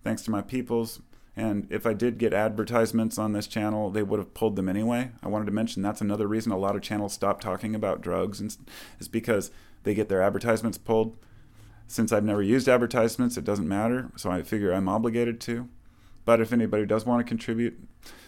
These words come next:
feel free to, in the description, uh, to click on the Patreon link and help me out with the buck. If not, don't. Just throw it out there. And, um, y'all have a wonderful day.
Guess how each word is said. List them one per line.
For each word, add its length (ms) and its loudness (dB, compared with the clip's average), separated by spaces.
feel 240 4
free 360 2
to, 200 0
in 100 0
the 80 0
description, 680 -2
uh, 340 -4
to 140 -8
click 280 0
on 140 0
the 60 0
Patreon 600 0
link 320 -2
and 400 -8
help 160 -4
me 100 -4
out 140 -4
with 100 -14
the 60 -10
buck. 360 -4
If 160 -6
not, 420 0
don't. 240 2
Just 180 -6
throw 180 4
it 280 4
out 200 4
there. 240 4
And, 300 0
um, 320 0
y'all 180 4
have 120 4
a 40 2
wonderful 320 0
day. 280 2